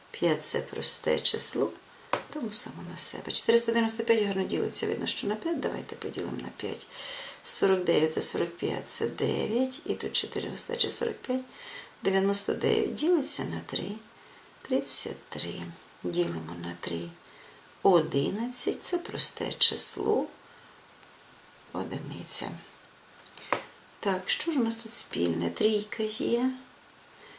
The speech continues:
І ще одна трійка є і в одному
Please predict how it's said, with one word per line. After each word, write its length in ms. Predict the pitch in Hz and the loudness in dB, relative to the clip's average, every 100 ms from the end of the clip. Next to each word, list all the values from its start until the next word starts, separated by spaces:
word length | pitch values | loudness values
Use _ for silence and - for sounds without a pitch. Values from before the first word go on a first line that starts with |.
| - - - | -20 -18 0
І 60 | |
ще 460 | 127 - - 196 170 | 4 4 4 2 -4
одна 260 | 165 175 170 | -2 -2 -4
трійка 600 | - - - - - - | -4 -6 -6 -8 -6 -4
є 300 | - - - | -4 -4 -4
і 120 | - | -4
в 80 | - | -6
одному 360 | - 101 104 | -4 -4 -4